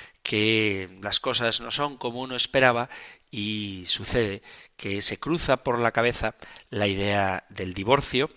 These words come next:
cosa que la Iglesia, como ya he comentado, y volveremos a hablar de ello, no acepta, pero a veces se da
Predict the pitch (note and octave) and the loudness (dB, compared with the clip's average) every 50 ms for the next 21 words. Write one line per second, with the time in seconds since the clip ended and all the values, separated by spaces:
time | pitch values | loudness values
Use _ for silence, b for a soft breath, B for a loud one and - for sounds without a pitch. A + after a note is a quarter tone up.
0 | _ - - - A#2 G#2+ G#2 F#2+ - F2+ F2 F2+ F2+ F#2+ G#2 - - G#2 G2+ G2 | _ -20 -12 -4 -2 -2 -2 -2 -4 -6 -6 -6 -6 -2 -2 0 0 0 -2 -4
1 | - _ - F#2+ F2+ F2+ F2+ F#2 G2+ G#2 G#2+ G#2 G2+ - - - A#3+ - G#2 G2+ | -6 _ -12 -12 -10 -10 -8 -2 2 4 4 4 4 0 -4 -8 -10 -6 -6 -6
2 | F#2+ - - F#2 F#2 F#2+ F#2 - - C3 C3 A2 F2 - _ _ _ _ _ _ | -6 -8 -10 -12 -12 -12 -6 0 0 0 0 0 -4 -10 _ _ _ _ _ _
3 | A2+ F#2+ F2+ F2+ F2+ F2 F2 F#2 G2+ G#2 A2 C3+ D#3+ F#3 A2+ G2 F#2 - - F#2 | -8 -6 -6 -6 -8 -10 -8 -6 -4 0 2 4 4 2 0 -2 -4 -4 -4 -2
4 | G2 G2+ G2 G#2 G2 G2 G#2 G#2+ G2 G2 F#2 - - _ _ _ _ - A2+ G#2+ | 0 0 0 0 0 -2 -2 -2 -2 -4 -6 -6 -10 _ _ _ _ -18 -10 -6
5 | A2+ A#2+ A2+ - - _ _ G#2 G2 - - G2+ - _ - C#3+ D3 B B B | -4 -4 -4 -4 -8 _ _ -2 0 0 -2 -6 -6 _ 0 0 0 B B B
6 | B B B B B _ - A2 G#2+ A2 - - _ _ _ _ _ - - - | B B B B B _ -2 0 0 0 -2 -6 _ _ _ _ _ -18 -6 -2
7 | F#2 F#2+ G#2+ - - - F#2 - - - B B B B B B B - - - | 0 0 2 0 -2 -4 -4 -4 -4 -4 B B B B B B B -2 0 2
8 | - - G#2+ G2 F#2 F#2 F2+ F2+ F2+ F2+ F#2 F2+ - - - - G2+ G2 A#2 A2+ | 2 2 2 0 -2 -2 -2 -4 -4 -4 -6 -8 -8 -14 -18 -20 0 6 8 8
9 | A2 A2 - - - | 8 6 2 -6 -20